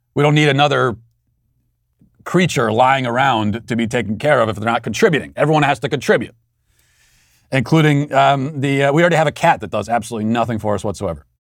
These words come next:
So a lot of suggestions, and what I'm, uh, like, what kind of dog could fit that? A good family dog, but also a dog that could provide some protection, be a good guard dog. And what I am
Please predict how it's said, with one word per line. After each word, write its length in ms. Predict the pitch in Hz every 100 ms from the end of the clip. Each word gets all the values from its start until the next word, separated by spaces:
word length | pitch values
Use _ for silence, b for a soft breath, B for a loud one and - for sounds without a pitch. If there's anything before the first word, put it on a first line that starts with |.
| _ _ _ _ _ _ _
So 400 | - 165 147 - _ _ _ _ _ _ -
a 100 | 139 143
lot 220 | 165 196
of 80 | 202
suggestions, 500 | 151 143 131 123 110
and 260 | 127 131
what 140 | 143 170
I'm, 240 | 165 147
uh, 140 | 139 127
like, 160 | 120
what 200 | 127 139
kind 140 | - 127
of 80 |
dog 280 | 113 117 117
could 120 | 104
fit 160 | - 113
that? 180 | 120 120
A 60 |
good 220 | 131 143 107
family 360 | 117 120 117
dog, 400 | 110 110 107 107
but 120 | 107
also 280 | 104 104 110
a 40 | 98
dog 340 | 101 104 101
that 100 | 98
could 120 | 87
provide 300 | 101 101 98
some 120 | 95
protection, 540 | 90 92 131 - 117 107
be 140 | 98
a 40 | 95
good 160 | 95
guard 180 | 113 107
dog. 220 | 104 95 _ _ _ _ _ _ _ _ _ -
And 300 | 131 123 127
what 240 | 120 143 160
I 180 | 151
am 440 | 143 131 123 120